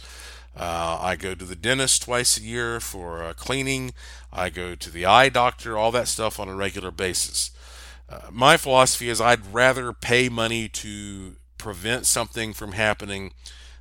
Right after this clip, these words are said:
than have to deal with the money and suffering after it's already <laughs> happened. So, you know, I'm talking about preventative care, I guess.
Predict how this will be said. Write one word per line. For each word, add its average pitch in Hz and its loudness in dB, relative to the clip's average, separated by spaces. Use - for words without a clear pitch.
than 101 -6
have 110 0
to 107 -10
deal 113 -2
with 104 -4
the 92 -10
money 107 -6
and 92 -8
suffering 101 0
after 104 2
it's - -6
already 98 0
<laughs> - -
happened. 117 4
So, 127 10
you 139 4
know, 120 4
I'm 117 4
talking 135 4
about 113 4
preventative 113 -2
care, 90 0
I 87 0
guess. 85 -2